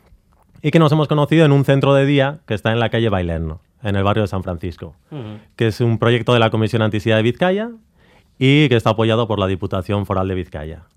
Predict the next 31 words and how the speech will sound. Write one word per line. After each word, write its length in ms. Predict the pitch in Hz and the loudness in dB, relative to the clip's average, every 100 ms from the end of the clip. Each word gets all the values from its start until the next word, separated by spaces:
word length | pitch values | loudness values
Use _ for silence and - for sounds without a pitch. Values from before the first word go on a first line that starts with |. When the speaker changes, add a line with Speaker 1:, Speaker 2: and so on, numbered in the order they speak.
| - | -12
Speaker 1:
¿no? 100 | 107 104 | -8 -8
Entonces, 180 | 104 | -6
lo 140 | 104 101 | -6 -4
primero, 260 | 107 110 | -2 0
también 240 | 110 107 110 | 2 2 0
un 100 | 107 | -2
saludo 480 | 101 110 123 135 147 | -2 2 2 4 2
a 120 | 117 | 0
todos 180 | 110 104 | -4 -4
mis 140 | 101 | -6
compañeros 560 | 104 95 101 120 127 107 | -4 -4 -2 0 -2 -2
de 60 | |
la 120 | 95 | -2
Comisión 300 | 92 92 98 | -4 -6 -4
Antisida, 840 | 98 92 90 123 135 135 143 147 135 | -6 -6 -4 -2 -2 -2 -2 -2 -2
del 200 | 95 90 | -4 -6
Centro 260 | 101 98 | -6 -4
Asiera, 600 | 92 120 131 139 151 170 _ _ _ _ - | -4 -2 0 2 0 -2 _ _ _ _ -4
toda 160 | 107 | 0
la 80 | 101 | 0
gente 220 | 113 104 | 0 -2
que 100 | 98 | -2
participa 420 | 95 92 98 110 | -2 -4 -4 -4
en 80 | 107 | -4
este 180 | 101 104 | -4 -4
proyecto, 440 | 101 104 113 131 | -4 -4 -6 -8
sin 120 | 104 92 | -8 -8
los 140 | 87 | -8
cuales 300 | 101 98 95 | -6 -6 -4
no 100 | 92 | -6
sería 480 | 90 90 87 82 | -8 -6 -4 -4